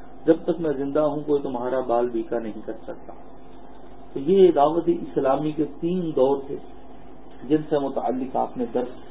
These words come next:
سماعت فرمایا، اللہ قبول فرمائے، آمین۔ تو اب ان سخت ترین حالات میں جو ہے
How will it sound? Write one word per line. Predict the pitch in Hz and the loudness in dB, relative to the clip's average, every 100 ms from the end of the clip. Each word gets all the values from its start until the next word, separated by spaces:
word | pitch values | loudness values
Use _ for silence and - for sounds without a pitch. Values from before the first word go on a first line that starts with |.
| - - | -12 -8
سماعت | 120 117 170 - | -6 -6 -8 -8
فرمایا، | 127 123 113 - - - - - | -8 -8 -8 -10 -12 -12 -12 -6
اللہ | 120 120 139 127 | -2 2 2 0
قبول | 113 117 117 113 | 0 4 2 2
فرمائے، | 120 113 117 | 0 0 -2
آمین۔ | - 120 123 170 - - - - - - | -2 -4 -4 -10 -10 -12 -12 -12 -12 -8
تو | - | 2
اب | 175 220 175 202 | 6 6 4 -6
ان | 220 208 190 - | -6 -4 -8 -4
سخت | 220 214 - 160 - | -4 -4 -6 -4 4
ترین | 156 151 180 208 185 | 4 4 -2 -2 -2
حالات | 139 127 123 117 143 170 165 | 4 4 6 6 8 6 4
میں | 131 120 | -4 -4
جو | 117 | -2
ہے | 117 117 | 0 0